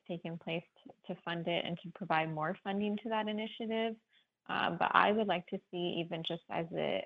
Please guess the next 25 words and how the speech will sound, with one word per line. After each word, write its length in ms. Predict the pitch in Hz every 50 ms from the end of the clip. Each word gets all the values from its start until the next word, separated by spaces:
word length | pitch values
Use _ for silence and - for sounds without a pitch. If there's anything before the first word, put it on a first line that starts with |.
| -
an 80 | 175 165 -
element 380 | 160 165 170 175 175 170 165
of 160 | 165 160 160 -
diplomacy 880 | 156 156 _ - - 160 160 165 170 180 175 _ - 180 170 170 165
in 120 | 165 160
this 140 | 156 156 160 _ _
conversation 800 | - 165 165 165 160 170 170 - - 156 160 - - 170 170 170
that's 160 | 175 - - _ _ -
taken 280 | 175 160 - 160 165 - -
place 220 | - 156 160 - _ _ -
between 580 | 180 175 - - 180 175 175 175 175 175 175 175 _ _ _ _ _ _ _ _
the 80 | - 180 180
state 180 | - 185 185 175
of 120 | 180 180
Oklahoma 640 | 180 180 180 - 190 180 180 185 165 170 165 165 160 - -
and 180 | - 165 170
tribes, 480 | - - 160 151 156 160 165 165 165 165 - _ -
um, 300 | - 156 156 151 160 160 165 -
following 340 | - 160 160 160 165 165 160
McGirt 560 | 160 165 160 - - 165 160 170 170 - -
and 160 | 160 156 156
things 200 | - 160 160 160 - -
like 160 | 160 156 - -
that, 280 | 160 160 160 160 - - - - _ _ _ _ _ _ _ _ _ - -
uh, 220 | - - - -